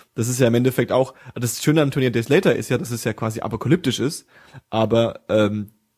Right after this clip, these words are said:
die Apokalypse einem auch so vorgegaukelt wird. Das meine ich auch damit, ne? Also du hast halt so, alles bricht zusammen und irgendwie ist es halt dann, dann, dann doch nur Britannien, beziehungsweise, ja, Britannien ist es, glaub ich, nur die Insel, ne? Ähm, in der diese, diese, dieser Virus noch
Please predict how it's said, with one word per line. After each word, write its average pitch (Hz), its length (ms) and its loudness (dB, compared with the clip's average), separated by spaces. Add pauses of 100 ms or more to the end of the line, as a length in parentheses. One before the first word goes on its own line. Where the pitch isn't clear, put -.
(140)
die 117 120 -4
Apokalypse 123 500 0
einem 117 220 -2
auch 117 140 -4
so 113 160 -6
vorgegaukelt 110 580 -2
wird. 107 160 -6
Das 107 80 -8
meine 120 180 -2
ich - 80 -2
auch - 60 -2
damit, 107 280 -8
ne? 151 120 -2
Also 131 140 -2
du 123 100 0
hast 131 160 -2
halt 127 100 2
so, 120 200 -2 (280)
alles 147 220 2
bricht 139 220 -2
zusammen 101 440 -4 (320)
und 123 200 -2
irgendwie 147 260 0
ist 143 140 0
es 147 80 -4
halt 143 100 2
dann, 131 100 0
dann, 123 180 -2
dann 123 180 -2
doch 143 260 0
nur 165 320 2
Britannien, 139 480 -2
beziehungsweise, 110 680 -4
ja, 123 120 -10
Britannien 120 340 -12
ist 104 80 -14
es, - 80 -18
glaub 104 140 -10
ich, - 20 -14
nur 113 80 -10
die 117 100 -10
Insel, 113 200 -6
ne? 120 160 -8 (840)
Ähm, 110 280 -2 (240)
in 120 120 -2
der 120 100 6
diese, 117 320 -2
diese, 110 240 -2
dieser 107 220 -4
Virus 123 380 0
noch 127 300 2